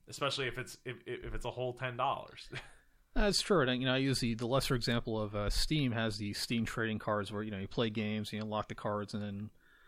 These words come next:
Speaker 2: I have no use for 'em, but people will, you know, buy 'em online. So I'd sell 'em for, like, two, three cents here and there, and, you know, you can put it toward a game or something else. But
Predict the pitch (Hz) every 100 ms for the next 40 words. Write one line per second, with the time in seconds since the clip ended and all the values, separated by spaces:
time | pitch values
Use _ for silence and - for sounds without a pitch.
0 | - - _ _ - 127 156 160 143 151
1 | - 165 156 - - 139 147 120 120 113
2 | 113 139 107 107 117 139 117 113 120 170
3 | 139 - 247 - 202 185 135 120 - 135
4 | 127 - 127 - 117 117 123 110 104 104
5 | 139 202 233 151 127 123 127 - 139 117
6 | - 123 - 123 104 98 110 107 - 110
7 | 104 110 - 117